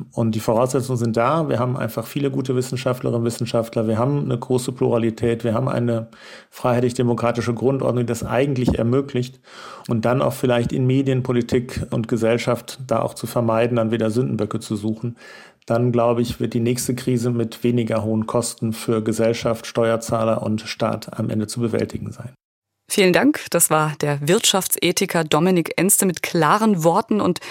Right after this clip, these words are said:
Speaker 2: zum Ende dieser Sendung schauen wir jetzt noch mal sozusagen über den Tellerrand nach Brüssel. Erstmals in der Geschichte der E U hat die Kommission Kredite am Kapitalmarkt aufgenommen.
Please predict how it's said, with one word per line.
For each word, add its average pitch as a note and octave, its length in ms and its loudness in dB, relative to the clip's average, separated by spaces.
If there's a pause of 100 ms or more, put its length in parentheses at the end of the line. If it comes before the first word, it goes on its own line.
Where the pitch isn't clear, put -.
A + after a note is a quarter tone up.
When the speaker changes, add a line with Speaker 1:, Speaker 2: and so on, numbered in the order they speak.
(200)
Speaker 2:
zum - 220 2
Ende A#3 300 6
dieser G3+ 420 0
Sendung F#3 440 2
schauen G3 420 4
wir F#3+ 60 4
jetzt F3 220 0
noch E3+ 220 0
mal F3 240 4
sozusagen F3+ 640 2
über E3+ 160 2
den D#3+ 180 0
Tellerrand F3+ 640 2
nach G3+ 380 -2
Brüssel. D#3 480 2 (480)
Erstmals G3+ 640 4
in A#3+ 180 4
der C4 100 8
Geschichte F#3+ 400 2
der E3+ 200 4
E F3 200 2
U A3 200 2
hat F#3 180 -2
die F#3 60 -2
Kommission F3+ 580 2
Kredite - 680 0
am A#3+ 180 2
Kapitalmarkt F#3+ 920 2
aufgenommen. F3+ 540 4